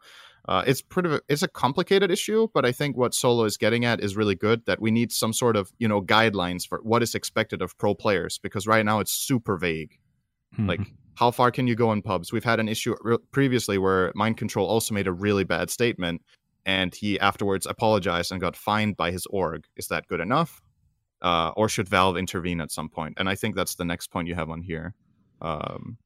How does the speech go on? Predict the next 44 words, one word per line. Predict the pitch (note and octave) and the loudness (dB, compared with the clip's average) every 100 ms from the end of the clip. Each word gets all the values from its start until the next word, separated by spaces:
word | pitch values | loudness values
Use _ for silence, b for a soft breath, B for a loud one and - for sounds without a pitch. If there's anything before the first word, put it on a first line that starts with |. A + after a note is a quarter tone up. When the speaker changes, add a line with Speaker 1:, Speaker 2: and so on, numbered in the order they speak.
| _ | _
Speaker 1:
so | - E2 | -6 0
I | G#2 | 0
think | A#2 F#2 | 0 -4
you | |
take | F2 E2+ | -4 -6
over | - - | -4 -6
a | |
little | D#2+ F2 | -8 -6
bit. | E2 | -4
I | F#2 | -4
talked | - D#2+ - | -4 -8 -8
a | |
lot | G1+ - | -14 -14
now. | - A2+ _ _ _ - | -16 -16 _ _ _ -8
Speaker 2:
Well, | - A#2 A#2 - _ _ _ _ _ _ _ | 2 2 2 -2 _ _ _ _ _ _ _
obviously, | B2 C3 - B2 | 2 2 2 2
like | A2+ A2+ A#2+ | 4 2 2
you | |
said, | - A#2 | 0 0
Solo | - C3+ A#2 | 2 2 4
had | A2+ | 4
a | A2 | 4
response | G#2 - A#2+ A2+ | 2 2 2 4
that | G#2+ | 2
he | |
wants | G#2+ - | 2 0
to | |
hear | G#2 G#2+ | -2 0
from | G2+ | 0
Valve, | G2 A#2+ C3+ C#3 | 4 4 4 2
and | G2+ | 2
he | |
won't | G2+ G#2+ G#2 | 2 0 2
go | A2+ | 2
to | G#2 | 4
the | F#2+ | 4
major | G#2 A2+ A#2+ | 4 4 4
as | G#2 F#2+ | 2 2
a | |
result | F#2 G2+ C#3 - | 0 2 2 0
unless | A2 G2+ - - | -4 -4 -4 -8
he | C3+ - | -10 -4
hears | G#2+ A2+ A#2 | 0 0 0
something. | - C#3+ - E3+ | 0 0 0 -2